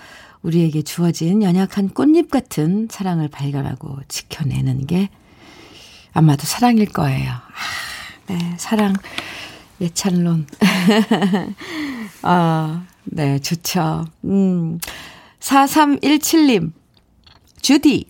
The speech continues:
고속도로 휴게소에서 오 일간의 아르바이트 끝내고 집에 가는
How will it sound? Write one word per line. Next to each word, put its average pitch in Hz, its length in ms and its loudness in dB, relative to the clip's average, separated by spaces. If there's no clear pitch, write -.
고속도로 339 520 2
휴게소에서 330 800 2
오 233 240 4
일간의 277 600 4
아르바이트 196 540 0
끝내고 302 580 4
집에 190 480 0
가는 240 520 2